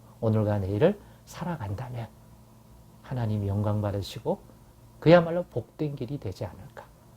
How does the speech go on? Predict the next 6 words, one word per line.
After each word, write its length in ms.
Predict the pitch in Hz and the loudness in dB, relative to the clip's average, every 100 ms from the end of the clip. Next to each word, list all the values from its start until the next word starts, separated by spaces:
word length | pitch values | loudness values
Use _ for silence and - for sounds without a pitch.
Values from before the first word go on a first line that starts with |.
| - | -6
그런 240 | 117 117 | 0 2
입장에서 420 | 107 - 104 92 | 0 -2 -4 -4
목회자로서도 880 | 107 107 - 147 131 120 - - 147 - - - - | -4 -4 -2 0 0 0 0 2 2 0 -20 -12 4
도덕도 500 | 135 214 220 - 202 | 12 12 10 2 0
도전받는 800 | 180 139 127 110 95 135 247 220 | 0 0 -2 -4 -4 0 0 -2
본문이었습니다. 840 | - 95 104 98 95 - - - | -6 -4 -4 -4 -8 -14 -14 -14